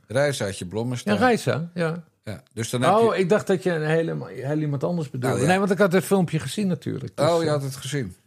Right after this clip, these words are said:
Speaker 2: ik had het gezien, ja.
Speaker 1: Nou ja,
Speaker 2: Dat
Speaker 1: Reisa.
Speaker 2: liggende streepje, dat kla-, liggend streepje is toch streepje gewoon op de, op de,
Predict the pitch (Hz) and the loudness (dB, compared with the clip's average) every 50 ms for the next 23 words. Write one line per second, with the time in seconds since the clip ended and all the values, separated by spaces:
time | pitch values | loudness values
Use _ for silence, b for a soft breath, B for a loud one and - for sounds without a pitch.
0 | _ - - - 135 151 156 - - - - - 165 170 156 127 - - 135 139 | _ -8 -4 0 2 2 2 2 0 -8 -4 -2 0 0 0 -2 -2 -4 -6 -6
1 | 135 135 131 - _ _ _ _ - - 95 85 78 92 107 131 139 143 135 180 | -6 -8 -12 -18 _ _ _ _ -10 -10 -8 -6 -4 -2 0 2 4 6 6 6
2 | 220 233 - 233 214 202 - - - - 269 302 - - 214 196 170 190 185 - | 6 4 4 2 2 0 0 0 0 0 2 2 2 2 4 4 4 4 2 2
3 | - 269 254 - - 226 - - 190 226 294 - 226 220 - - - 190 285 302 | 2 2 2 0 -2 -6 -4 0 2 4 4 4 2 0 -4 -4 0 0 0 0
4 | 294 - 226 214 196 - - 226 - - - - 214 226 254 269 226 - - 214 | 0 0 -2 -2 -2 0 -2 -2 -2 -4 -6 -4 0 2 2 2 0 -2 -2 0
5 | 214 202 196 - - - 202 208 196 170 - - - 202 170 165 214 202 - - | 0 0 -2 -6 -6 -4 -2 -2 -2 -4 -6 -4 -4 -2 0 0 -2 -2 -2 -4
6 | - 170 156 196 202 | -6 -4 -4 -4 -6